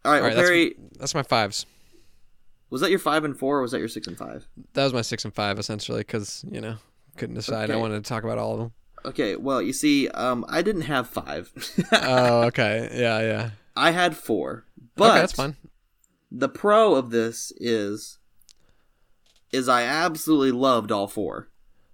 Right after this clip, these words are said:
Speaker 1: Great.
Speaker 2: So, I'm not just, like, default picking. I
Speaker 1: Sure.
Speaker 2: actually liked them. Barry, my number four is also a cartoon.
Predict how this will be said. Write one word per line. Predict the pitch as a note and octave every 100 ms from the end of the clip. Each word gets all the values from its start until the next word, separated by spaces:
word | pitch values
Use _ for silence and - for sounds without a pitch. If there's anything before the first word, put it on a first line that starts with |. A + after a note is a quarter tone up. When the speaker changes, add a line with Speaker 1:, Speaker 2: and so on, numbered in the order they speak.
| -
Speaker 1:
Great. | - F3+ - - - _
Speaker 2:
So, | - - B2+ G#2+ G2+ G2+ _ _ _ _ -
I'm | B2+
not | C#3+ D#3+
just, | D#3+
like, | D#3 A#2
default | C3+ - C#3+ -
picking. | A2+ - F#2+ F#2+ G2+ _ _ _ -
I | A#2+
Speaker 1:
Sure. | B2
Speaker 2:
actually | A#2 - A2
liked | G2+ G2
them. | - F#2 - - - - -
Barry, | D#3+
my | D#3+
number | G3+ G3+ F3
four | - F3+ F#3 E3
is | C3 C#3
also | F#3+ -
a | C#3+
cartoon. | A#2+ F#2+ G#2+ G#2+